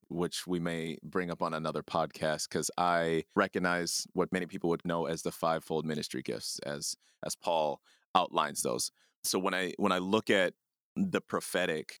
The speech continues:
I don't think that we should be so afraid of a person who walks in the prophetic and, and recognizing that for what it is. But I think there's a difference between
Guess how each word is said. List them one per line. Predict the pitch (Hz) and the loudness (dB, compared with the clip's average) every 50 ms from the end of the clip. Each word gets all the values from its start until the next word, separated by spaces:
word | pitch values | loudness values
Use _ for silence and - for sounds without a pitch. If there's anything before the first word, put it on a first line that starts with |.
| - | 0
I | - 101 | 0 0
don't | 95 85 113 113 104 | 2 2 0 0 2
think | - 127 120 - | 0 0 2 2
that | 123 113 90 92 | 2 0 2 0
we | 95 104 98 98 95 92 90 87 87 85 - _ _ _ _ _ _ _ _ - | 0 2 2 2 2 0 0 0 -2 -2 -6 _ _ _ _ _ _ _ _ -4
should | - 123 95 | -2 -2 0
be | 113 101 | 0 -2
so | - - 123 104 | 0 0 2 2
afraid | 95 - - - 101 92 95 90 90 85 - | 0 0 0 2 2 4 4 2 2 0 2
of | - 90 87 85 82 80 82 80 - - _ _ _ _ _ _ _ _ _ _ _ _ _ - | 2 4 4 6 4 2 0 -4 -8 -14 _ _ _ _ _ _ _ _ _ _ _ _ _ 0
a | 104 | 0
person | - - - 123 113 117 - - 110 92 | 0 4 4 4 4 4 4 2 2 2
who | 90 107 101 95 92 90 87 85 80 - | 4 4 6 6 6 4 2 0 0 2
walks | 82 82 82 - - | 2 0 0 -2 -4
in | 98 | -4
the | 82 | -4
prophetic | - - 95 82 - 85 82 80 80 - 82 | -4 -4 -4 -2 -2 -2 -2 -2 -2 -2 -4
and, | 82 80 78 - | -2 -2 -4 -4
and | - 80 78 76 | -4 -6 -6 -2
recognizing | 80 92 90 - - 90 85 82 80 80 78 82 78 85 82 78 78 78 76 - _ _ _ _ _ - - | 0 -2 -2 0 -2 -2 0 0 0 0 0 -2 -2 -2 -2 -2 -2 -4 -8 -10 _ _ _ _ _ -12 -4
that | 82 98 92 - - | -2 0 0 0 -2
for | - - 104 87 | -2 0 0 0
what | 80 85 90 85 | 2 2 0 2
it | 87 82 - | 0 -2 -2
is. | - 85 90 87 80 78 - - _ _ _ _ _ _ _ _ - - 92 - | 0 2 2 2 2 0 -2 -6 _ _ _ _ _ _ _ _ -14 -12 -4 0
But | - 113 113 104 92 85 - _ _ _ _ _ _ _ - | 2 4 4 4 2 2 0 _ _ _ _ _ _ _ -2
I | 85 | 0
think | 98 - 104 - | 0 0 -2 0
there's | 101 95 98 | 0 0 0
a | 92 | 0
difference | - 95 - - 92 - | 0 -2 -2 -2 -6 -4
between | - 90 - - - - 90 90 85 85 82 | -4 -6 -6 -4 -4 -2 -2 -2 -4 -4 -6